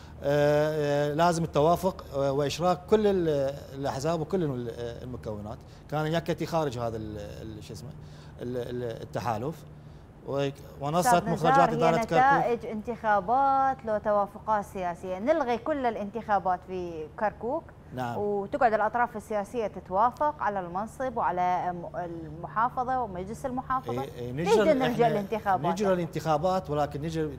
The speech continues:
Speaker 1: انتخابات عادلة، انتخابات شفافة، انتخابات نزيهة بتدقيق سجل الناخبين.
Speaker 2: زين.
Speaker 1: مفوضية العليا المستقلة للانتخابات، آه، كشفت أنه هناك ثمانمائة عينة لأشخاص بطاقاتهم الناخ-، الناخب متكررة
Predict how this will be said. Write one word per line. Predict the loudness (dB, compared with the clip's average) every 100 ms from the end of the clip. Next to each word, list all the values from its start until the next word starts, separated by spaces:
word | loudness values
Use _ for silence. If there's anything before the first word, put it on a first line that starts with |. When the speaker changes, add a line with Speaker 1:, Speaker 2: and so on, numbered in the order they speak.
| -12 -12
Speaker 1:
انتخابات | -8 -4 -2 2 2 2 0 -6
عادلة، | -4 0 2 2 0
انتخابات | -2 -6 -4 -2 -2 -2
شفافة، | -4 -4 -2 -2 -4 -6
انتخابات | -8 -6 -4 -2 -2
نزيهة | -4 -6 -4 -2 -4 -10 -18 -8
بتدقيق | -6 -4 -2 -2 -2
سجل | -2 -2 -2
الناخبين. | 0 -2 -2 -8 -10 -14 -12 -10 -8
Speaker 2:
زين. | -8 -10 -16 -12
Speaker 1:
مفوضية | -6 -2 2 4 6 6 4 2
العليا | 4 4 4
المستقلة | 0 -2 4 6
للانتخابات، | 6 4 -2 0 2 4 4 2 -2 -12 -4
آه، | 0 0 -2 -4
كشفت | -6 -2 0 0 -2
أنه | -6 -4 -2
هناك | 0 0 -2
ثمانمائة | -4 -4 -6 -6 -4 -2 -2 -4 -4
عينة | -4 -2 0 0 0 -2 -4 -6 -6
لأشخاص | -4 -4 -4 -4 -4 -8 -16 -10
بطاقاتهم | -2 0 2 0 0 -4
الناخ-، | -4 -4 -4 -8
الناخب | -6 -6 -4 -2 -2 -2
متكررة | -2 0 2 2 2